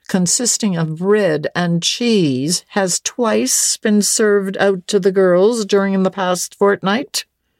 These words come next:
How is this? I looked over the regulations, and I find no such meal as lunch mentioned. Who introduced this innovation, and by what authority?"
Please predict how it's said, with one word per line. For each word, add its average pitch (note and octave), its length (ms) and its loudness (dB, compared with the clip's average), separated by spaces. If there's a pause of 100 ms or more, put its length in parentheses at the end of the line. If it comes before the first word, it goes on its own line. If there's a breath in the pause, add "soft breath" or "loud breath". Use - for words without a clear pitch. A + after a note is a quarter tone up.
(640)
How G#3+ 500 0 (100)
is F#3+ 240 2
this? B3 460 -2 (920)
I F3+ 260 0
looked F3+ 240 -2
over G3 260 4
the F#3+ 80 4
regulations, F#3+ 760 2
and F3+ 160 0
I F3 60 0
find F#3 260 2
no F#3 120 2
such F#3 300 -2
meal G3+ 280 2
as E3 180 -2
lunch G3+ 680 -2 (100)
mentioned. G3+ 720 0 (840)
Who A3 240 2
introduced G3+ 560 2
this - 240 -2
innovation, G3+ 720 0 (420)
and F#3+ 240 0
by G3 180 2
what G#3 460 0
authority?" F#3+ 720 0